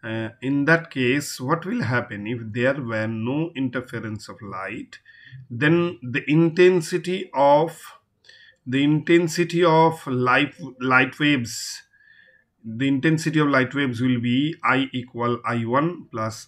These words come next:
I two. I i-, will be equal I one plus I two. So in this case, uh, this is the screen in the diagram, and, uh, we get if there were no interference, in that case intensity of light waves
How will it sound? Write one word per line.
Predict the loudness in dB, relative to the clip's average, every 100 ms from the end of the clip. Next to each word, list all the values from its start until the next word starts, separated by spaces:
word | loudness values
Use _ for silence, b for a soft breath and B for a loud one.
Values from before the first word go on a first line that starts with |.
| -8
I | -8 -8 -10
two. | -18 -20 _ _ -10
I | -4 -4 -4
i-, | -6 -6 -6
will | -4 -4 -2
be | -6
equal | -8 -8 -6 -6
I | -6
one | -2 0 -2 -4
plus | -8 -8 -8 -12
I | -10 -10
two. | -14 -20 _ _ _ b b b b b b b
So | -4 0 0 0 -4 -6
in | -2 0
this | -2 -2
case, | 0 0 -2 -8 -8
uh, | -2 0 0 -2 -12 -18 -20 -18 -8
this | -6 -2
is | -2 0
the | -4
screen | -6 -4 0 2
in | 0
the | -2
diagram, | -2 -4 -4 -4 -4 -6 -12 -18 -20 _ _ _ _ _ b b b b b b _ _
and, | -10 -6 -4 -2 -2
uh, | -2 -2 -4 -6
we | -4 -4
get | 0 -2 -2 -10 -8
if | -8 -6
there | -8 -2 2 2
were | 0 0 2
no | 2 0 0 0 0 -2 -2
interference, | -2 -2 -4 -2 -2 -2 -4
in | -4
that | -4 -6
case | -12 -8
intensity | -6 -4 -6 -6 -8 -10 -8
of | -6
light | -6 -8 -2
waves | -2 -2 -6 -12 -14